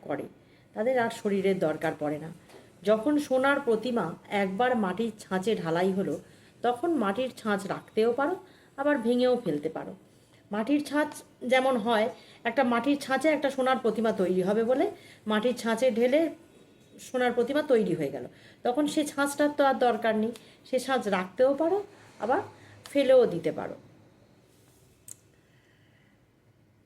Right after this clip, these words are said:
অনেক বছর আগে বরাহনগর থেকে একটি ছোকরা আসতো,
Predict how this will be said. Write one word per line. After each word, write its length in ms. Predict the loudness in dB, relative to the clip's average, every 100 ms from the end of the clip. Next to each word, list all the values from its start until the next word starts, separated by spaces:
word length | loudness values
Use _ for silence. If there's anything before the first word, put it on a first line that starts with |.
| _ _ _ _ _ _ _ _ _ _ -8
অনেক 300 | -2 -2 2
বছর 260 | 2 4
আগে 280 | 2 4 2
বরাহনগর 680 | 2 2 2 2 2 2 0
থেকে 320 | 0 0 0
একটি 320 | 0 -2 -4
ছোকরা 380 | -6 -8 -6 -6
আসতো, 340 | -6 -10 -14